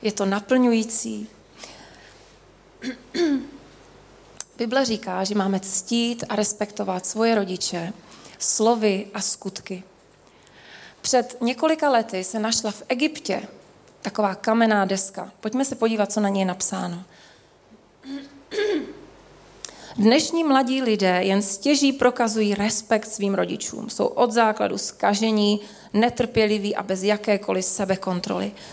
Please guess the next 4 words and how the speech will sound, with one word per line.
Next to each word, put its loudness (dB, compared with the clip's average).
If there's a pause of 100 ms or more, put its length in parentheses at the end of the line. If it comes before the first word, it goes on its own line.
(260)
Posmívají 2
se -4
zkušenostem 0
starších. -4